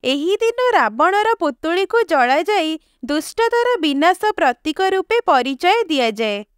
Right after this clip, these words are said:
ଦଶହରା ଦିନ ଲୋକମାନେ ନୂତନ କାର୍ଯ୍ୟର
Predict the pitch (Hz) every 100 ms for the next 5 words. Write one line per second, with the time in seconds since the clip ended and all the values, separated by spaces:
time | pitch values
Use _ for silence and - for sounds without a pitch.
0 | _ _ _ - 247 262 - 370 392 453
1 | 453 453 440 466 330 254 - 370 440 370
2 | 359 285 285 - 381 440 453 427 392 427
3 | 440